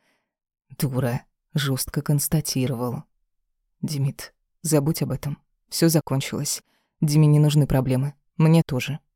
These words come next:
Не говори, что видел меня, не порть человеку важный день». Обошла его и спустилась вниз.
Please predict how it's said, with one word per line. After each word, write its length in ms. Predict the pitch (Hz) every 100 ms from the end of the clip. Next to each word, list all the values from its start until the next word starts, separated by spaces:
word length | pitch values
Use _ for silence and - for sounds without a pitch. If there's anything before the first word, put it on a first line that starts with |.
| _ -
Не 80 | 165
говори, 300 | 160 165 151
что 180 | -
видел 260 | 139 156 139
меня, 320 | 131 135 135
не 300 | 143 156 165
порть 380 | - 156 - -
человеку 480 | - 143 139 151 135
важный 280 | 139 143 135
день». 280 | 131 127 - _ _ _ _ _
Обошла 420 | - 143 139 160 170
его 220 | 165 156
и 40 |
спустилась 640 | 147 - 147 - 156 151 143
вниз. 480 | 139 127 - -